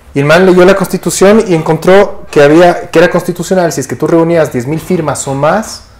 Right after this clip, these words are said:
llevar es-, esas firmas a la Asamblea para exigir reformas legales. Entonces Payá, en do-, en un periodo más o menos de dos o tres años, recolecta más de once mil firmas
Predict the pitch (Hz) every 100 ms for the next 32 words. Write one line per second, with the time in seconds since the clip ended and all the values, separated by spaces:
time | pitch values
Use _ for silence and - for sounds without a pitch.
0 | _ _ _ - - 135 156 185 - -
1 | - - 156 - 185 196 175 165 147 -
2 | 139 143 175 175 147 131 123 - 123 -
3 | 185 202 - _ _ _ 131 131 147 147
4 | 147 143 - - 127 117 107 - - -
5 | - - _ - _ - 120 135 - 135
6 | 151 165 127 123 123 156 143 151 - -
7 | 147 156 147 143 143 143 139 120 131 151
8 | 151 165 - 139 127 135 - - - _
9 | _ - 123 120 123 151 151 131 123 160
10 | 165 165 - 139 160 160 117 107 131 -